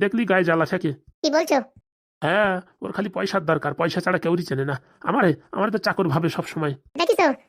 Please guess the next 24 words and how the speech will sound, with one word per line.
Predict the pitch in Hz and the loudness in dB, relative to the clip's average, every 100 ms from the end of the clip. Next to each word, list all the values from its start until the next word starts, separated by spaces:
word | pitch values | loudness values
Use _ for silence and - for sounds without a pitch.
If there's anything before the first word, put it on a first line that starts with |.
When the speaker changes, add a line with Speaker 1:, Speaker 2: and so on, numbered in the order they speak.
| - | -6
Speaker 2:
দেখিছো | 330 415 427 | 0 2 2
তুমি, | 349 294 - _ | 2 0 -2 _
সবসময় | - - 349 | -4 0 0
বলো | 339 339 | 2 0
নারকেল | 311 330 | 0 0
বেগম | 320 330 240 | 0 0 0
ভালো, | 302 262 | 0 2
ভালো, | 302 262 | 0 2
ভালো, | 269 285 - - | 2 0 -2 -6
এখন | - 349 | -2 0
দেখিছো | 381 392 320 - - | 2 2 0 -2 -4
তার | 311 | 0
নিজের | 302 320 320 | 0 0 2
বরের | 349 | 2
মুখে | 339 359 359 | 0 -2 0
কথাগুলো | 403 370 370 - | 0 0 0 0
শুনিছো? | 392 - 220 - _ - 190 | 0 2 0 -4 _ -4 0
Speaker 1:
না | 156 | 2
মানে, | 208 180 | 2 0
আমি | 185 | -2
তো | 190 | -2
জানি | 180 196 | -2 2
না | 302 190 - | 2 2 -2
ও, | - | -6